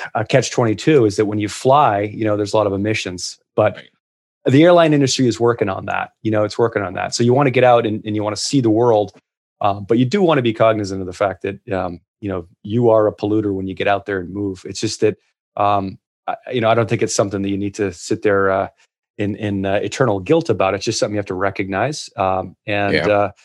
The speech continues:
Speaker 1: and, and also, uh, support industries that are helping to do things. Like they're working on, uh, different types of efficiently burning, uh, fuels for airplanes, for example, or, uh, solar or different things like that for planes. Um, you know, so, so that would be fantastic if we can do that and we can see the world,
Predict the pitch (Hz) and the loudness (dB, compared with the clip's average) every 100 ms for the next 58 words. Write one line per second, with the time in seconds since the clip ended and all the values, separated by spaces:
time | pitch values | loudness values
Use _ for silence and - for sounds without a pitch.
0 | _ _ - 120 127 120 120 - 131 120 | _ _ 0 2 2 4 4 4 4 4
1 | 113 113 110 - 110 - 131 123 120 117 | 4 2 2 -2 -2 2 2 2 0 0
2 | - 120 110 113 107 107 110 107 98 98 | 2 2 2 2 2 2 0 -2 -2 0
3 | 117 120 95 107 110 107 127 131 117 104 | 0 0 0 0 2 2 0 0 0 0
4 | 98 - _ _ 104 101 120 120 113 113 | -4 -14 _ _ -2 0 0 0 2 2
5 | 110 113 101 101 98 117 - 107 101 107 | 2 0 0 -2 -2 -2 -2 -2 0 0
6 | 107 101 98 95 90 113 104 - 104 101 | 0 -2 -4 -4 -2 0 0 0 0 0
7 | 104 104 95 90 - 92 95 90 87 90 | -2 -4 -4 -6 -8 -6 -6 -6 -6 -6
8 | 90 95 98 95 95 - - 110 101 98 | -2 -2 -2 -2 -6 -4 2 4 4 2
9 | 90 95 98 95 98 92 95 98 95 95 | 0 -2 -4 -6 -8 -8 -6 -6 -2 -2
10 | 98 110 - 110 110 98 - - _ _ | -4 -8 -2 0 0 -4 -8 -14 _ _
11 | _ 101 101 101 98 143 143 117 147 127 | _ 0 0 0 -4 0 2 2 0 -2
12 | - 127 123 135 120 - 110 117 135 - | -2 2 2 2 -2 -4 -2 0 0 -2
13 | 98 90 104 104 104 104 107 110 98 101 | -8 -8 -4 0 2 2 2 0 -6 -8
14 | - 123 113 107 107 113 104 | -4 -2 0 2 4 4 4